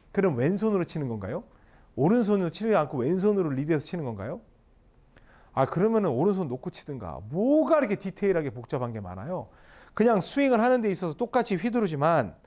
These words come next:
이 왼손등 모양이 그대로 유지된 상태에서 스윙을 가서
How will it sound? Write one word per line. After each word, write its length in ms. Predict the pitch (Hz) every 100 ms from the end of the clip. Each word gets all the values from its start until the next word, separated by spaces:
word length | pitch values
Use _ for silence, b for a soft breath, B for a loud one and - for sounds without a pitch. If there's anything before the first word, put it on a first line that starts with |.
| b b b
이 120 | - 185
왼손등 760 | 151 190 220 240 233 247 233
모양이 340 | 202 196 190 185
그대로 680 | - 165 208 220 226 220
유지된 400 | 170 175 175 208
상태에서 840 | 190 202 196 196 165 175 175 123 b b b _
스윙을 560 | - 240 233 190 - 107
가서 420 | 156 165 170